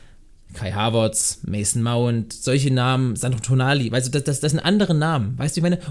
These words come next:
und erzähl mir doch nicht, dass ein Sandro Tonali, wenn das Angebot gepasst hätte, zu Newcastle oder zu Borussia Dortmund, da-, als ob der nicht zu Dortmund mitgegangen wäre. Und Sandro Tonali ist für mich ein Name, das ist ein Banger-Transfer oder wäre ein Banger-Transfer gewesen.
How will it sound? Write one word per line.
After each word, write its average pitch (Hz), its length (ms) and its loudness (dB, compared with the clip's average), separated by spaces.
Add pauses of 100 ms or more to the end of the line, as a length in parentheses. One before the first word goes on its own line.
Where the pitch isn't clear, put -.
und 151 260 0
erzähl 185 300 0
mir 180 120 4
doch 131 160 2
nicht, 160 300 2 (200)
dass 135 140 2
ein 139 80 2
Sandro 151 260 2
Tonali, 143 600 2 (320)
wenn 131 140 4
das 131 140 2
Angebot 139 340 0
gepasst - 360 -4
hätte, 127 220 -2
zu - 160 2
Newcastle 135 680 0
oder 135 160 0
zu 131 120 -2
Borussia 123 260 0
Dortmund, 120 400 -2
da-, 131 240 -4
als 123 160 -6
ob - 120 -8
der 135 80 -2
nicht 135 120 -2
zu 131 80 -2
Dortmund 120 300 -4
mitgegangen 107 400 -6
wäre. 101 200 -8 (160)
Und 127 260 -2
Sandro 147 200 2
Tonali 135 220 2
ist 123 180 -4
für 131 80 0
mich 123 160 0
ein 123 60 0
Name, 117 240 0
das - 240 -4
ist 131 120 -4
ein 139 120 -2
Banger-Transfer 127 600 -4
oder 110 140 -6
wäre 123 200 -2
ein 113 100 -2
Banger-Transfer 120 500 -6
gewesen. 104 420 -8